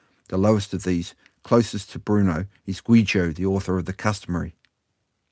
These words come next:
All the Carthusians are labelled for easy identification. Bruno's label is Bruno Primus Carthusiensis,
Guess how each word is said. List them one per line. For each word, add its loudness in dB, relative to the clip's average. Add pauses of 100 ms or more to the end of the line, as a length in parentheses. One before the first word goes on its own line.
(680)
All 8
the 4
Carthusians 0
are 0
labelled 2
for -4
easy 0
identification. -2 (800)
Bruno's 6
label 0
is -6 (420)
Bruno 6 (120)
Primus 6
Carthusiensis, -2